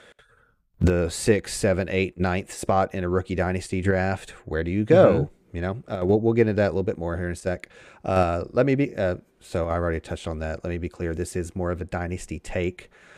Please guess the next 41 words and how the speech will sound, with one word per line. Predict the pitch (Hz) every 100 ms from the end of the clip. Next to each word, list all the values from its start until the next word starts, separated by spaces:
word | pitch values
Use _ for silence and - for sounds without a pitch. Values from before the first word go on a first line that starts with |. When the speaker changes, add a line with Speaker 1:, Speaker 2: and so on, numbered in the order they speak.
| - -
Speaker 1:
uh, | 92 82
because | 87 - 104 101
the | 113
situation's | - - 139 120 120 104
a |
little | 104
more | 98
murky | 87 87 -
in | 80
redraft. | 80 76 - 50 - -
Uh, | 85 80
he's | 101 107
got | 127
an | 117
A | 104
D | 110 107
P | - 107 104 90
of | 85 87
the |
one | 82 90 87
oh | 80
seven | - - 87 127 175 _ -
in, | 95 85 82
uh, | 78 80
Rookie | 87 -
Dynasty | 85 80 82 - -
Draft. | 69 71
So, | - 71 -
uh, | 85
for | 92 90
those | 80 78 - -
who | 78 85
don't | 82 67
know | 76
at | 85
home, | 80 80
that's | 76 -
the | 78
seventh | - 76 65
pick | - 78
overall | 71 73 71 67 -